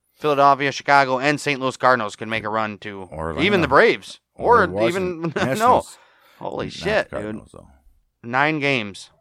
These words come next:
Speaker 1: There's one, two, three, four, five, six different teams fighting for that last wild card
Speaker 2: Right.
Speaker 1: spot right now.
Speaker 2: Right.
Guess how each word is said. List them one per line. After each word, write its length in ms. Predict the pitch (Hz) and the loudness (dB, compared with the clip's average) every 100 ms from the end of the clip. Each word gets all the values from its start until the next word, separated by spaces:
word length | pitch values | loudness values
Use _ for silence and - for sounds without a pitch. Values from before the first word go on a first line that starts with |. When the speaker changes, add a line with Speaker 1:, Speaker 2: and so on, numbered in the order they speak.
| _ _ _ _ _ _ _ _ | _ _ _ _ _ _ _ _
Speaker 1:
There's 160 | 104 104 | -16 -8
one, 400 | 120 139 135 120 | -2 0 -2 -8
two, 300 | - 131 123 _ | -8 -8 -8 _
three, 280 | 123 123 113 _ - | -10 -8 -8 _ -8
four, 340 | 127 113 - _ | -4 -4 -4 _
five, 340 | 104 110 98 _ | -6 -6 -8 _
six 500 | - - 147 139 - | -20 -10 -8 -8 -12
different 380 | 120 123 123 98 | -8 -8 -6 -10
teams 260 | 123 110 - | -10 -10 -8
fighting 300 | 107 92 95 | -8 -8 -10
for 260 | 101 98 | -10 -8
that 180 | 98 95 | -10 -10
last 240 | 101 95 - | -8 -10 -10
wild 200 | 101 90 | -12 -10
card 140 | 87 | -12
Speaker 2:
Right. 60 | 73 | -10
Speaker 1:
spot 200 | 73 87 | -10 -10
right 140 | 92 87 | -12 -16
now. 160 | 87 85 | -18 -18
Speaker 2:
Right. 260 | 73 69 | -16 -14